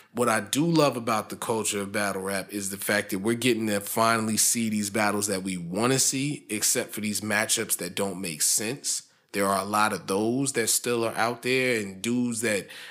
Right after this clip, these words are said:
you know, as soon as they finish battling, they cool, and now they on the same team and all of that. Like,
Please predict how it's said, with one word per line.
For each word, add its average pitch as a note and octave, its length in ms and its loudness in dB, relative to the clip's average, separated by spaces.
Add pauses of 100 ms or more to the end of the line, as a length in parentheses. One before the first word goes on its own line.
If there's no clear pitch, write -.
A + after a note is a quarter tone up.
(160)
you A#2 140 -2
know, G#2+ 140 2
as F#2+ 100 4
soon C3 260 0
as A#2 120 -2
they A#2+ 120 2
finish A#2 340 -2
battling, A#2+ 520 0
they G#2+ 200 -2
cool, C3 460 2
and G#2 100 0
now G#2+ 220 0
they A#2 140 -2
on A2 160 -2
the G2 80 -2
same A#2+ 420 0
team B2+ 440 0
and B2+ 120 2
all B2+ 180 4
of B2+ 60 2
that. B2 240 2
Like, G#2 300 -4